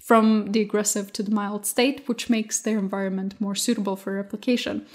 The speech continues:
So the bacteria evades the immune system and enter the macrophages, where they multiply and then travel to organs like the gallbladder and the biliary tract via these macrophages.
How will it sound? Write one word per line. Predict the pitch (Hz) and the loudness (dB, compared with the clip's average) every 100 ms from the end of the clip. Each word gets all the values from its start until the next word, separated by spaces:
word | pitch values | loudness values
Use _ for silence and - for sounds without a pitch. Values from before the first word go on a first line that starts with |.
| - - | -20 -12
So | - 226 214 202 | 0 4 6 4
the | 196 214 | 2 0
bacteria | 214 - 220 214 - | 0 2 2 2 0
evades | 214 214 226 254 - - | -4 2 4 4 2 -2
the | 214 | 0
immune | 208 202 196 | 0 0 0
system | 269 277 285 285 294 - - | 0 2 2 4 4 0 -4
and | 214 208 202 | 0 2 0
enter | - 202 208 - 190 | 0 0 0 0 -2
the | 190 | 0
macrophages, | 208 247 285 302 294 330 311 - | 0 0 -2 0 0 0 -2 -2
where | 196 | -2
they | 196 | 0
multiply | 190 208 208 226 269 277 | 0 0 -2 -2 0 0
and | - 220 | 2 2
then | 208 | 2
travel | 202 - 214 190 196 | -2 0 2 2 0
to | 196 - | -2 -2
organs | 190 190 196 196 196 - | 0 0 0 -2 -2 -2
like | 202 190 - | -4 -4 -4
the | 208 | 2
gallbladder | 240 247 233 214 214 214 214 - | 4 4 4 2 4 2 0 0
and | 214 | 0
the | 202 | 2
biliary | 208 202 196 190 190 | 0 2 0 -2 -4
tract | 190 202 202 - - - | -4 -2 -4 -8 -20 -12
via | 214 214 202 196 | -4 -2 -2 -4
these | 202 196 - | -4 -4 0
macrophages. | 277 302 - - - - | 2 2 0 -4 -6 -10